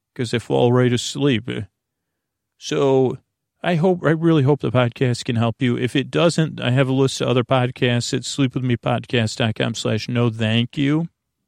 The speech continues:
Uh, so you could check that out. But I'm really glad you're here. I work very hard on this show because I yearn and I strive, and I really wanna help you fall asleep.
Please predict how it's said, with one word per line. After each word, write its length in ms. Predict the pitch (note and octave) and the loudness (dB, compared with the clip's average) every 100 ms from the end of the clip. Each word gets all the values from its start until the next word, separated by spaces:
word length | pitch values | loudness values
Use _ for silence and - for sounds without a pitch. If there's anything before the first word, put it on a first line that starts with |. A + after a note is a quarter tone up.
| _ _ _ _ _ _ _ _ _ - | _ _ _ _ _ _ _ _ _ -6
Uh, 280 | A2 G2+ | -4 -4
so 160 | G#2 D3+ | -4 -4
you 80 | C3 | -4
could 160 | - | -6
check 260 | - C#3 B2 | -2 0 0
that 300 | B2+ A#2 A2+ | 0 0 2
out. 240 | G#2+ A2+ - | 0 -2 0
But 80 | |
I'm 200 | B2+ B2 | 0 0
really 260 | C3+ F3+ D3 | 0 0 0
glad 280 | C3+ C3 B2 | 0 -2 0
you're 100 | A#2 | 0
here. 200 | A#2+ A#2 | 0 0
I 40 | |
work 300 | A#2 C3 A#2+ | 0 -2 -2
very 460 | B2 A#2+ C3 C#3 B2 | -6 0 2 4 4
hard 240 | C3 A#2+ | 2 2
on 140 | A#2+ A#2 | 0 0
this 120 | A2 | -4
show 340 | - A#2+ A2+ | -2 0 0
because 360 | A2 A2+ A#2+ A#2 | -2 -4 -2 -2
I 60 | |
yearn 440 | A2 A2+ B2 A#2+ B2 | -2 0 0 0 0
and 160 | A2+ | 0
I 80 | A2+ | -2
strive, 640 | G#2 - A2+ A2 G#2 A2 - | -2 -4 -2 -2 -2 -6 -6
and 160 | G#2 | -4
I 40 | G#2+ | -2
really 280 | A2 A2 | 0 0
wanna 200 | G#2+ A2 | 0 -2
help 180 | G#2+ G#2+ | -4 -6
you 60 | A2 | -12
fall 260 | - A#2 | -6 -6
asleep. 320 | A2 - A#2 | -6 -8 -8